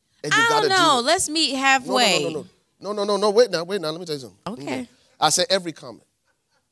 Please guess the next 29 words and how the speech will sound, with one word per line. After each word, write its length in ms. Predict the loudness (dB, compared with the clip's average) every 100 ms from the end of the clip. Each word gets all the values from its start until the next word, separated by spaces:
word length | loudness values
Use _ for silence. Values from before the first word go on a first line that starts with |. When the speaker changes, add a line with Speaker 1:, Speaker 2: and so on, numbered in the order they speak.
| _ _ _ -2
Speaker 1:
Every 260 | -2 -2
comment. 380 | -14 -16 -20 -10
Speaker 2:
But 140 | -4 -2
sometimes 840 | 0 0 2 2 4 0 -2 -8 -2
every 240 | 0 0 -2
comment 400 | -4 -2 -4 -4
can 340 | -6 -4 -4
be 180 | -6 -6
a 120 | -8
criticism. 800 | -8 -8 -8 -10 -10 -10 -14 -16
Speaker 1:
Hey, 180 | -20 -20
baby, 280 | -20 -18 -18
you 40 |
just 220 | -16 -14
stole 240 | -14 -14 -18
my 100 | -12
shine. 460 | -10 -10 -14 -4
Speaker 2:
Oh, 160 | 0 2
no. 680 | 6 6 8 6 0 -4 -10 -18 _ _ _ _ _ _ 2
Speaker 1:
Okay, 160 | 2 2
no, 220 | 0 0
no, 120 | 2 0
Speaker 2:
Okay. 120 | 0
Speaker 1:
okay. 240 | -4 -4 -12 _ -2
Let 120 | 2
me 100 | 2
qualify 500 | 4 4 4 2 -4
it. 80 | -4
Speaker 2:
Yes. 540 | -2 0 0 -4 -14